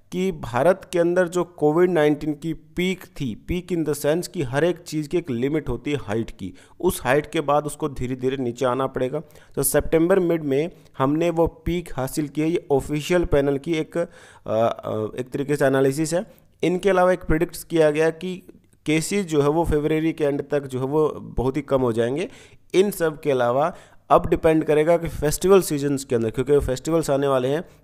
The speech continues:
कैसे हम लोग रिएक्ट करते हैं या कैसे हमारी ऑब्जर्वेशंस रहती है। इसके just नीचे अगर आप देखेंगे,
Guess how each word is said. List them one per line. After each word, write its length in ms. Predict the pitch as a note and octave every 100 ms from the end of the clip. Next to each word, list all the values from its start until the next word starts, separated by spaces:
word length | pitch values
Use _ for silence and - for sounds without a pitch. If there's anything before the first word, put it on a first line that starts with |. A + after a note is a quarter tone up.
| _
कैसे 400 | D3 D3+ D3+ F#3
हम 220 | F3+ C#3+ C#3
लोग 320 | D#3+ D3+ A2+
रिएक्ट 380 | G2+ C3+ D3 -
करते 340 | D3 C#3 D3+
हैं 100 | D#3
या 60 | D3+
कैसे 400 | D3+ C#3 C#3 D3+
हमारी 340 | B2+ B2+ C#3+ B2+
ऑब्जर्वेशंस 680 | A#2+ B2+ B2+ A#2+ - C#3 C3
रहती 380 | G#2+ G#2 A#2
है। 220 | A2+ G#2 - _ _ _ _ - - _ -
इसके 280 | D3+ D3+ F3+
just 240 | D#3+ F3 E3
नीचे 260 | D#3+ D#3
अगर 200 | D#3+ D#3+
आप 100 | D#3
देखेंगे, 540 | C#3+ C3+ C#3+ C3+ B2+